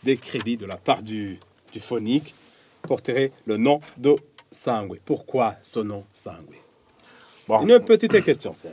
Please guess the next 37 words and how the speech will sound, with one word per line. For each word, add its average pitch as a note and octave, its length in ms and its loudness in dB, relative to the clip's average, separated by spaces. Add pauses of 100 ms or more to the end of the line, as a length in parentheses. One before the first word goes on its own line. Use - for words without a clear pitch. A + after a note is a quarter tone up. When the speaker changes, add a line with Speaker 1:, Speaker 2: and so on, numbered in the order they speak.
Speaker 1:
peu - 120 -18
comme E2+ 120 -20
ça. - 180 -20
Speaker 2:
Euh, G2+ 640 -4 (760)
moi, A2 320 0
je G#2 140 -8
ne F#2+ 80 -8
suis - 280 -18
pas A2 380 2
bien G2 340 -8
fixé G2 440 -14
pour F2+ 500 -10
savoir G2+ 540 -4
l'appellation F2 520 -8
d'une F#2+ 200 -12
telle F#2 240 -8
ou F#2 80 -12
telle F#2+ 200 -8
autre F2+ 220 -12 (160)
société - 360 -12
coopérative F#2+ 560 -12
parce G2+ 200 -2
que - 120 -8
moi, G#2 320 0 (600)
euh, F#2 160 -6 (120)
je F#2+ 120 -14
travaille G#2 360 2
au G2 220 -4
sein - 200 -2
justement G2+ 400 -8
de G2+ 80 -4
l'agence G2 300 -4
de G#2 100 -6
promotion F#2+ 480 -6
des G2+ 100 -8
sociétés - 440 -10
coopératives. D#2+ 580 -14